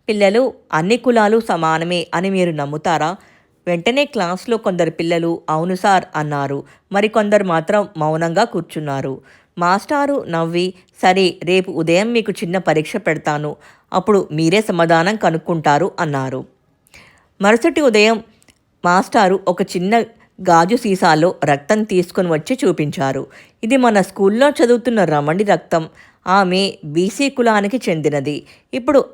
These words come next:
ఇదే రక్తం మరో సీసాలో ఉంది. అది రవి రక్తం. అతను ఓసీ కులానికి చెందినవాడు. మరి మీరు చెప్పండి, ఈ రెండు రక్తాల మధ్య తేడా చూపగలరా?" పిల్లలు ఆశ్చర్యంగా ఒకరి ముఖం ఒకరు చూసుకున్నారు. ఎవరికీ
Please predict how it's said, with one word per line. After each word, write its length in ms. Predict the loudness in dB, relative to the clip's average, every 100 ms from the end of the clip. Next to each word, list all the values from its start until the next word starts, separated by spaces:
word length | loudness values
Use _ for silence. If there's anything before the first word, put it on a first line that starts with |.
| -8
ఇదే 300 | -4 2 4
రక్తం 460 | 4 2 0 -2 -2 _ -4
మరో 240 | -2 -2
సీసాలో 520 | -2 -6 -2 -2 0
ఉంది. 420 | -2 -2 -4 -6 -6 _ _ -6
అది 320 | -4 -2 -4 -4
రవి 320 | 0 0 2
రక్తం. 460 | 2 0 0 -4 -4 -10 -10
అతను 320 | -6 -4 -4 -4
ఓసీ 340 | -4 -4 -4 -4
కులానికి 460 | 0 0 0 -4 -6
చెందినవాడు. 680 | -4 -4 -4 -4 -6 -6 -8 -12 -20 _
మరి 180 | -2 0
మీరు 380 | 0 0 0 -2
చెప్పండి, 640 | -2 -4 -2 -4 -4 -6 -6
ఈ 120 | -2 0
రెండు 300 | 0 -2 -2
రక్తాల 440 | -2 -2 -2 0
మధ్య 340 | -2 -2 -2
తేడా 600 | -2 -2 -2 0 0 -2 -8
చూపగలరా?" 720 | -14 -10 -6 -2 0 0 0 -4 _ _ _ _
పిల్లలు 360 | -2 2 2 2 2
ఆశ్చర్యంగా 720 | 2 2 2 2 2 0 0 -4
ఒకరి 260 | -4 -2
ముఖం 340 | -4 -4 -4 -4 -6
ఒకరు 200 | -6 -4
చూసుకున్నారు. 760 | -4 -6 -6 -6 -4 -4 -4 -10 -20 _
ఎవరికీ 600 | -2 0 0 0 -4 -6